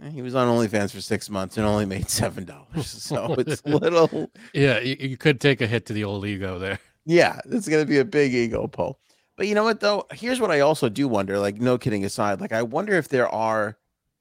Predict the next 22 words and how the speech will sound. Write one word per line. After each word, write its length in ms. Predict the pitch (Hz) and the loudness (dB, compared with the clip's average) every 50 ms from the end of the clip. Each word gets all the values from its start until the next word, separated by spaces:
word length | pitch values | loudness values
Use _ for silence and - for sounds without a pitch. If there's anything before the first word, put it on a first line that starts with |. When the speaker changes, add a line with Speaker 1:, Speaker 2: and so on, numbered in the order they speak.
| _ _ _ _ _ _ _ _ _ - | _ _ _ _ _ _ _ _ _ -10
Speaker 1:
really 480 | 127 117 123 135 135 156 160 156 143 | -6 -2 0 2 4 4 4 4 4
attractive 640 | 123 113 - - - 127 120 127 - - 127 104 92 101 | 2 2 0 0 0 2 2 2 2 0 0 0 0 0
women 520 | 123 131 127 110 95 90 87 87 90 101 _ _ _ _ _ _ _ _ _ _ _ _ _ _ _ _ - | 0 0 0 0 -2 -4 -8 -12 -16 -20 _ _ _ _ _ _ _ _ _ _ _ _ _ _ _ _ -6
that 180 | 110 117 117 | -4 0 2
are 120 | 123 127 123 | 2 2 2
seeing 440 | - - - - 156 156 156 143 135 | 0 -2 -2 0 0 2 2 2 0
all 320 | - - 123 123 127 127 | 0 2 2 2 2 2
these 220 | 117 131 123 117 | 2 0 -2 -2
crazy 440 | - - - 131 123 123 104 107 113 | -4 -2 -2 0 0 0 -2 -4 -6
stories 800 | 104 - - - 113 98 107 117 131 143 151 156 147 - - - _ _ _ _ _ _ - | -6 -6 -4 -4 -2 -2 -2 -2 -2 -2 -2 -2 -4 -6 -12 -16 _ _ _ _ _ _ -8
of 160 | - 107 101 107 | -8 -6 -2 0
women 340 | 120 117 113 120 113 110 | 0 2 2 0 0 -2
being 360 | 98 110 110 104 104 104 101 - | -2 -4 -4 -4 -6 -8 -10 -12
su-, 180 | - - 107 | -12 -12 -12
super 280 | 101 - - 120 - 101 | -10 -10 -10 -10 -10 -10
successful 460 | - 104 95 - 104 107 - - 113 | -14 -14 -8 -6 -6 -4 -2 -2 -2
on 100 | 107 101 | -2 -2
OnlyFans 640 | 98 98 107 117 - - 131 143 156 180 175 - _ _ _ _ _ _ _ _ - | -2 -4 -6 -6 -4 -4 -4 -2 -4 -6 -8 -14 _ _ _ _ _ _ _ _ -2
that 220 | 117 117 123 110 | 0 0 0 0
join 280 | 98 131 139 131 135 131 | 0 2 2 4 4 2
OnlyFans 720 | 120 113 117 123 135 139 139 143 151 139 151 156 160 151 - - - | 2 2 2 2 2 2 0 0 0 0 0 0 -2 -6 -6 -4 -4
and 180 | 123 120 117 | -4 -4 -6